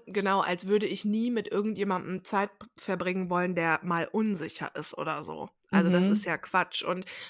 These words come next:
Speaker 1: genau, ich glaube, das ist aber auch so voll dieser Punkt. Ich habe überhaupt nicht diesen Eindruck von, dass du das dann regelmäßig nicht kannst oder so.
Speaker 2: Mhm.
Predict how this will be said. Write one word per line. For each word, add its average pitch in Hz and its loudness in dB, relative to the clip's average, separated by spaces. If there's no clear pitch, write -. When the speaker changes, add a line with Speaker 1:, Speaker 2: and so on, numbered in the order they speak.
Speaker 1:
genau, 180 2
ich 185 -4
glaube, 190 0
das 220 0
ist 226 -8
aber 190 0
auch - -4
so 180 -10
voll 185 -4
dieser 180 -4
Punkt. 247 -2
Ich 214 -2
habe 196 -6
überhaupt 208 -2
nicht 220 0
diesen 185 -6
Eindruck 226 -2
von, 240 -2
dass 208 -2
du 220 -6
das 214 0
dann 202 0
regelmäßig 220 -2
nicht 226 -4
kannst 233 -2
oder 247 0
so. 170 4
Speaker 2:
Mhm. 180 -4